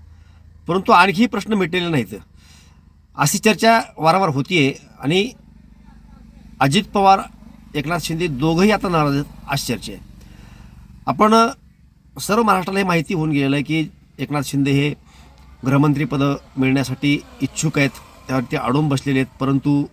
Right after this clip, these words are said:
भाजप त्यांना ते देण्यासाठी इच्छुक नाहीये. अगदी आपण, अ, शपथविधीच्या कार्यक्रमात सुद्धा पाहिलं की एकनाथ शिंदे एका बाजूला बसले होते आणि फडणवीस आणि फ-, पवार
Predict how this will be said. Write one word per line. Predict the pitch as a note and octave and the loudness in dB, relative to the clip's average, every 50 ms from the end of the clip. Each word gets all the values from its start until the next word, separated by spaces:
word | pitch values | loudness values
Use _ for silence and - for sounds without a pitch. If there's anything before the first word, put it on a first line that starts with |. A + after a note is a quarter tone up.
| - | -10
भाजप | B2+ A#2+ A2 A#2 A2+ C3 - - | -8 -6 -4 -4 -4 -6 -6 -6
त्यांना | C3+ B2+ B2+ | -4 -4 -4
ते | A#2+ B2+ | -4 -4
देण्यासाठी | A#2 C3 B2+ B2+ A#2 C3 - - C3+ D3 D#3 C#3+ C#3+ | -2 -2 -2 -2 -4 -6 -4 -2 -2 -2 -2 -4 -12
इच्छुक | C#3+ A2+ - C3+ - | -12 -10 -8 -8 -6
नाहीये. | B2 A#2 A#2+ B2+ C3 C3 - - - - - - - - - - - - | -4 -2 0 0 0 0 -2 -6 -12 -20 -20 -20 -20 -20 -20 -20 -14 -8
अगदी | - A#2+ B2 B2+ B2+ C#3+ D3+ D3+ | -6 -4 -2 0 2 2 2 2
आपण, | D3 C3 D3+ D3 C#3+ | 2 0 0 0 0
अ, | C3 - - - C#3 C3+ C3+ C3 C3 C3 B2 B2 B2 A#2+ A#2+ A#2 | -2 -4 -6 -6 -4 -2 -2 -2 -2 -2 -4 -4 -4 -4 -6 -6
शपथविधीच्या | - - B2+ - C3+ B2+ C#3 C3 C3+ C#3 C#3+ | -6 -8 -8 -6 -6 -4 -2 -2 -2 -2 -4
कार्यक्रमात | C#3+ C#3 C3+ C3+ C3+ C#3 C3+ | -4 -4 -4 -2 -2 -2 -2
सुद्धा | - D#3 D3 D3+ | -2 -4 -4 -4
पाहिलं | - C3+ B2 B2 B2 B2 | -4 -4 -4 -2 -2 -2
की | B2+ | -2
एकनाथ | C3 A#2+ B2+ B2+ B2 | -2 -2 -2 -4 -4
शिंदे | - - B2+ B2 A#2 B2 D3 F3 - - - - - - - - - - - | -4 -4 -2 -2 0 -2 -2 -4 -6 -10 -16 -16 -16 -16 -16 -16 -12 -8 -6
एका | A#2+ A2+ C#3 C#3+ | -4 -2 0 0
बाजूला | C#3 D3 D3 C#3+ B2+ | 0 2 0 0 0
बसले | A#2+ A#2 B2 B2 | -2 -2 -2 -2
होते | A#2 A2+ A2 A#2+ A2+ G#2 - - - - - - - - - | -2 -2 -2 -4 -6 -6 -8 -10 -12 -14 -14 -14 -12 -8 -4
आणि | C3 D3 - - | -2 -2 -2 -2
फडणवीस | D3 D3 F3 F#3 F#3+ G3+ G3+ F3+ | -2 -2 0 0 0 0 0 -2
आणि | G3 F#3 F#3+ G3 | -2 -2 -4 -4
फ-, | D3 - E3 F3 E3 D#3+ D#3+ C#3+ - - | -2 -2 0 0 2 2 0 0 -2 0
पवार | D#3+ D#3 C3+ | 0 0 0